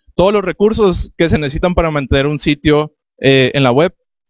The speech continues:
También hay un límite, ¿no? Cuando ya te tienes que mover de ahí. Bueno, eh, aquí tenemos,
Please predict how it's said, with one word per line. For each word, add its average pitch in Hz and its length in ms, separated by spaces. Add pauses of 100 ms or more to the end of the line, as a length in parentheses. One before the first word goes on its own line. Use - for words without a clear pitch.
(680)
También 160 360
hay 175 180
un 175 140
límite, 165 340
¿no? 165 160
Cuando 151 220
ya 131 100
te 143 120
tienes 147 180
que 151 100
mover 139 220
de 139 80
ahí. 151 200 (680)
Bueno, 143 340 (200)
eh, 170 480 (2000)
aquí 165 180
tenemos, 226 680